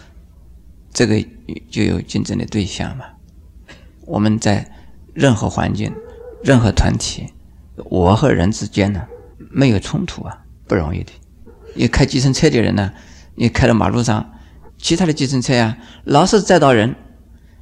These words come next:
你呢，老是跟着屁股后边，后边走，看看这个客人都是上人家的车，不上你的车。你说：“好，我拼命地赶到前面去。”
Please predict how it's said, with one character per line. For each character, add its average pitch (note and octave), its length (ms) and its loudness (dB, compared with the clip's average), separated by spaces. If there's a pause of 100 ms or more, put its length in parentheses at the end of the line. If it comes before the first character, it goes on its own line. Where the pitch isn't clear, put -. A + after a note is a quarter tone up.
(160)
你 D3+ 260 4
呢， F3+ 160 6
老 D#3 160 8
是 F#3 100 4
跟 F3+ 140 2
着 E3+ 60 6
屁 F#3 160 2
股 D#3 100 2
后 D3+ 140 6
边， C3+ 120 4
后 - 160 2
边 B2+ 220 2
走， A2+ 420 2 (320)
看 G3+ 200 4
看 F#3 240 2 (240)
这 G3+ 100 2
个 F#3 80 4
客 A3+ 200 6
人 F#3+ 160 6
都 G#3 100 0
是 G3 80 2
上 G3+ 180 4
人 C#3 100 6
家 G3 80 6
的 A3 80 6
车， - 200 2
不 E3+ 100 0
上 F3 160 4
你 A#2 60 2
的 G2+ 100 0
车。 - 240 0 (640)
你 D3 120 2
说 C#3+ 140 4
：“好， F2 420 -2
我 D3+ 200 -2 (160)
拼 - 160 4
命 F#3+ 100 4
地 E3 80 4
赶 C#3 180 0
到 D#3 60 4
前 E3 220 2
面 F3+ 120 6
去。” - 220 -6